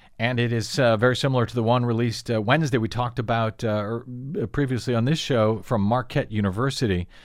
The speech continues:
This poll shows, uh, Sanders now leading Clinton by five points, which is a turnaround from just last month when she was leading up in Wisconsin. So things are going on. Something's happening.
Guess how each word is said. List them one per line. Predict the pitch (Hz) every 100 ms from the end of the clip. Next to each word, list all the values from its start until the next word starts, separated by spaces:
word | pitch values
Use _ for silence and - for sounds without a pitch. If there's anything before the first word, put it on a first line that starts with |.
| - - - -
This | 107 165
poll | - 160 131
shows, | 120 - 120 120 107 117
uh, | 110 107 104 98 - _ - -
Sanders | - 147 156 131 113 -
now | 113 120 135
leading | 143 117 123 123 120
Clinton | 113 147 170 110 110
by | 95 104 98
five | - 131 123 113 92
points, | - 208 311 311 - - - - _ - - - _ - _ - - -
which | 107 104
is | 98
a |
turnaround | 107 135 131 117 120 131
from | 110 95 95
just | 117 131 -
last | 110 107 -
month | 92 156 127 - -
when | 90 92
she | - 143
was | 170 110
leading | 101 95 95
up | 92
in | 95
Wisconsin. | 85 82 - 82 80 92 110
So | - 85 82
things | - 101 127
are | 135
going | 147 151
on. | 170 123
Something's | - 107 131
happening. | 151 160 160 107 113